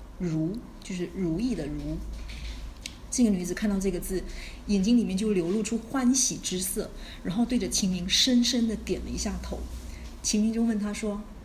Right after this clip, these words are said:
：“你想要什么？”这个女子就平静地向后转过了脸，然后就消失了。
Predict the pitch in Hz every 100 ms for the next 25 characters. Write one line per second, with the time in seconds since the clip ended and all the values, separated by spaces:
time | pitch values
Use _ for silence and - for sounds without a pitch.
0 | - 220 220 165 208 208 - - - -
1 | - - - - - - - - - -
2 | - - 240 214 190 165 180 160 165 -
3 | - 170 180 220 254 170 - 269 208 -
4 | 330 254 - - - 165 160 185 170 170
5 | 160 - - - - - 170 165 170 170
6 | - 185 175 - 202